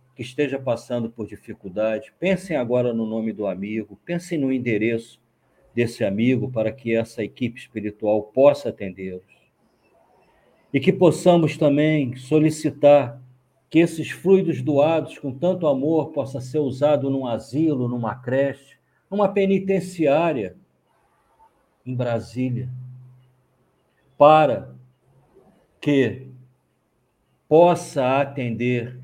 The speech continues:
às dificuldades que todos nós estamos passando, debaixo de um viaduto, de uma ponte agora,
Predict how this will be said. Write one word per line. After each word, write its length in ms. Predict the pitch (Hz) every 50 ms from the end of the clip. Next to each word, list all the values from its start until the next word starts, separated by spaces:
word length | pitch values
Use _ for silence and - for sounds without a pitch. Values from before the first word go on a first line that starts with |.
| -
às 160 | - 135 147 131
dificuldades 960 | 160 151 - - 175 165 - 156 135 113 143 151 160 170 165 - - - -
que 120 | - 156
todos 340 | 156 - 208 208 175 143 123
nós 300 | 131 131 127 120 117 -
estamos 360 | - - - 110 104 98 -
passando, 560 | - - 95 92 - - - 92 92 95 95 - _ _ _ _ _ _ _ _ _ _ _ _ _ _ _ _ _ _ _ _ _ _ _ _ _ _ _ _ _ _ _
debaixo 520 | _ - 95 101 113 117 117 117 - - 107
de 60 | 104
um 120 | 104 101
viaduto, 680 | 92 - 110 101 98 90 85 104 117 127 127 127 127 107
de 100 | 92 98
uma 220 | 95 98 95 95 -
ponte 380 | 101 104 104 110 110 - - 104
agora, 600 | 87 85 95 98 101 110 110 110 110 104 98